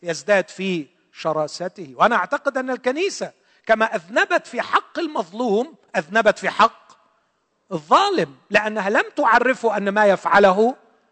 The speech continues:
شر، وساعدته كما تساعد الكنيسة الآن بعض الفاسدين أخلاقيا بعدم المواجهة عشان خاطر المحبة.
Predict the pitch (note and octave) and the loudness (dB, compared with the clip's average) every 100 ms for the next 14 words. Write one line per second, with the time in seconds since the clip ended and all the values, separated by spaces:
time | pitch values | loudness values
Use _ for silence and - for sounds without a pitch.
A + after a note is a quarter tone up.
0 | _ - - D#4 E4 G3 - _ _ - | _ -14 -4 -4 -4 -8 -20 _ _ -12
1 | F#3+ - E3 E3+ G3 - - - G3 G#3 | -8 -6 -4 -4 2 2 2 -6 -6 -6
2 | A3+ _ _ _ _ _ _ _ _ F3+ | -8 _ _ _ _ _ _ _ _ -6
3 | F#3 G3+ F#3+ A#3+ G#3+ G3 G#3+ G3+ G#3+ A#3 | -6 -8 -4 -2 -2 -4 -6 -6 -6 -4
4 | G4 G4+ B3+ G#3+ G3 F3+ F3 A#3 - _ | -8 -8 -8 -8 -2 -2 -2 -6 -14 _
5 | _ _ _ E3 G4 E4+ F4+ D#4+ - C#4 | _ _ _ 2 4 2 -4 -6 -4 -4
6 | - B3+ C4+ G4+ G#4 - - - A#3+ G3+ | -4 -4 0 0 0 -6 -8 -2 -2 0
7 | A3 F#3+ F#3 G#3 G#3+ _ F3 E3+ G3+ G3 | 0 2 0 -2 -8 _ -4 -2 -2 -4
8 | G3 A#3 B3+ F4+ C#4+ - _ _ _ _ | -2 -4 -4 -8 -12 -16 _ _ _ _
9 | _ _ _ _ _ _ _ _ _ _ | _ _ _ _ _ _ _ _ _ _
10 | _ _ - E3 D3 E3 F3+ F#3 F#3+ - | _ _ -12 -10 -10 -14 -14 -16 -12 -12
11 | C4+ C3+ | -12 _